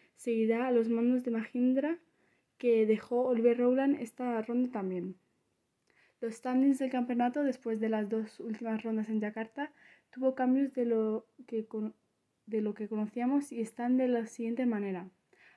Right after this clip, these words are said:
Pascal Wehrlein recuperó el liderato con ciento treinta y cuatro puntos,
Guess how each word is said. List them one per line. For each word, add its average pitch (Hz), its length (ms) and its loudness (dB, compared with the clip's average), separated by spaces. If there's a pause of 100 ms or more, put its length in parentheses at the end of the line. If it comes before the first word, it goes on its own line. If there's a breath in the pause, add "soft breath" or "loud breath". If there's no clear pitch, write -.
(140)
Pascal 254 380 -6
Wehrlein 277 520 2
recuperó 220 440 -2
el 220 60 2
liderato 220 640 0
con 226 180 -6
ciento 214 280 -4
treinta 214 220 -4
y - 20 -4
cuatro 202 280 -6
puntos, 240 480 -6